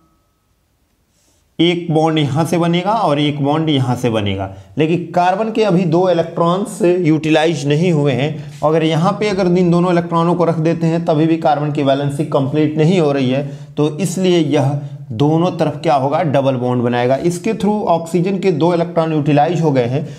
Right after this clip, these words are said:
लेकिन दो electron बच-, इसके चार electrons बचे हुए हैं oxygen के, चार electron, चार चार electron इन oxygens के बचे हुए हैं, तो जो lone pair के form में यहाँ पे पड़े रहेंगे।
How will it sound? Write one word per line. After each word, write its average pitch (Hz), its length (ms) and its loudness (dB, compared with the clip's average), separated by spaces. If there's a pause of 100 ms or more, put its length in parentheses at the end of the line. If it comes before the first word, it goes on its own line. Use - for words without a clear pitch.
(160)
लेकिन 160 280 2
दो 190 160 2
electron 180 440 0
बच-, - 560 -4 (200)
इसके 196 200 0
चार 202 400 0
electrons 180 580 0
बचे 156 220 0
हुए 147 200 2
हैं 135 120 0
oxygen 127 560 0
के, 120 140 0
चार 151 320 0
electron, 147 540 0
चार 139 240 0
चार 175 200 0
electron 147 400 0
इन 151 180 2
oxygens 143 520 0
के 143 120 0
बचे 131 260 2
हुए 117 220 2
हैं, 120 140 -2 (380)
तो 156 100 4
जो 165 180 4
lone 170 440 2
pair 156 280 2
के 143 140 0
form 139 280 2
में 131 280 0 (240)
यहाँ 127 240 2
पे 135 240 -2
पड़े 127 240 2
रहेंगे। 123 400 0